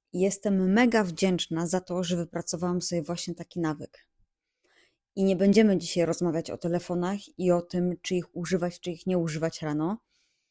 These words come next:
ale dziś porozmawiamy o czymś, co dotyka wielu z nas, a mianowicie o samodestrukcyjnych nawykach i działaniach, które sabotują nasz sukces i nasze cele.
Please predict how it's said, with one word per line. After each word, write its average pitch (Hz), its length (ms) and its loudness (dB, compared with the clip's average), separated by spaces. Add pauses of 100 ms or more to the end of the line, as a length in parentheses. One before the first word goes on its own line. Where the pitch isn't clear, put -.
(480)
ale 170 200 -2
dziś 233 180 -2
porozmawiamy 185 840 -2
o 185 120 0
czymś, 247 420 -2
co - 140 -8
dotyka 185 360 -2
wielu 175 300 -2
z 165 100 -4
nas, - 400 -4 (500)
a 170 80 0
mianowicie 185 680 0
o 170 340 -4 (380)
samodestrukcyjnych 226 1400 2
nawykach 175 640 -2
i 190 100 -4
działaniach, 175 760 0 (380)
które 190 360 0
sabotują 180 640 0
nasz 170 420 -4
sukces - 720 -6
i 170 40 -2
nasze 165 260 -2
cele. 151 280 -2